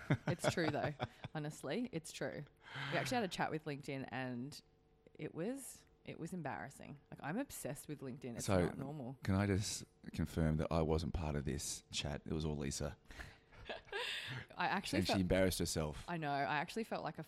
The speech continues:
Speaker 2: fangirl. I think Natalie from LinkedIn thinks I'm crazy, but please be my friend, Natalie. <laughs>
Speaker 1: <laughs>
Speaker 2: We could be best friends, I promise. Uh, I won't be too creepy, but, you
Speaker 1: So,
Speaker 2: know,
Speaker 1: Lisa, what's the benefits of LinkedIn and why should people be on there?
Speaker 2: Oh, God, there's so many benefits. Well, firstly,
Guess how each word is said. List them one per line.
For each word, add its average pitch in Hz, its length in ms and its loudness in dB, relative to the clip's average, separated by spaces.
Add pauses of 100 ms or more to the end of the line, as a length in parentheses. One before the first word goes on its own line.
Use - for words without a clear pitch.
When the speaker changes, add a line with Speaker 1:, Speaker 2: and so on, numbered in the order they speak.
Speaker 2:
fangirl. 139 460 0
I 160 100 -2 (180)
think - 340 -4
Natalie 131 460 -4
from 147 160 -8
LinkedIn 143 400 -6
thinks 135 340 -8
I'm 139 200 -2
crazy, 147 640 -2
but - 220 -4
please 240 240 0
be 302 60 -2
my 302 160 -2
friend, 175 340 -2
Natalie. 151 420 0 (220)
<laughs> 240 120 6
Speaker 1:
<laughs> - 1200 4
Speaker 2:
We 269 60 0
could 247 140 0
be 254 100 0
best 311 260 -2
friends, 185 400 2
I 185 80 2
promise. 185 420 0 (520)
Uh, 170 180 0
I 175 40 0
won't 185 180 -2
be 214 60 -6
too 208 140 -6
creepy, 185 320 4
but, 156 280 6 (220)
you 175 100 0
Speaker 1:
So, 160 80 4
Speaker 2:
know, - 140 0
Speaker 1:
Lisa, 113 280 4
what's 117 120 2
the 110 60 -2
benefits 101 360 2
of 90 60 0
LinkedIn 82 400 0
and 87 160 0
why 90 420 4
should - 180 -4
people 87 200 -2
be 80 140 2
on 73 120 0
there? 73 180 -4 (800)
Speaker 2:
Oh, 165 160 4
God, 151 280 2
there's 160 200 2
so 143 280 0
many 151 200 0
benefits. 147 560 -2
Well, 175 100 4
firstly, 214 800 2